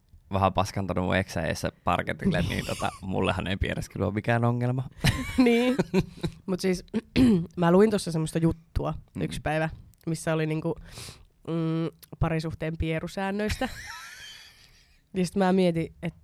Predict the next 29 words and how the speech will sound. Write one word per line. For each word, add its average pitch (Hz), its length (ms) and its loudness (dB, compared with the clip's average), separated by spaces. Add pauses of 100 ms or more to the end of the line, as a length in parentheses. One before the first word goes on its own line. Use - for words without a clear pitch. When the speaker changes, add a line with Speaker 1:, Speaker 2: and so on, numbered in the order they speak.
Speaker 2:
niinku, 160 260 0 (140)
tekeeks 185 500 -2
ihmiset 160 340 -2
oikeesti 160 400 -4
niin, 156 160 -4
että 156 140 -6
ne 160 40 0
sopii. 180 640 -2 (560)
Mä 180 80 4
muistan, 214 260 2
että 175 100 -2
mun 170 120 -4
edellisessä 196 460 -4
parisuhteessa 160 600 -6
oli 151 100 -4
silleen, 151 320 -4
että - 300 -6
mun 160 160 -2
eksä 165 200 -4
sanoi, 156 220 -2
että 127 220 -4
Speaker 1:
Mm. - 60 -6
Speaker 2:
ainut, 226 340 0
missä 165 300 -2
ei 185 180 4
saa 156 180 0
piereskellä, 156 760 -2 (260)
on 175 200 4
Speaker 1:
Joo. 98 180 2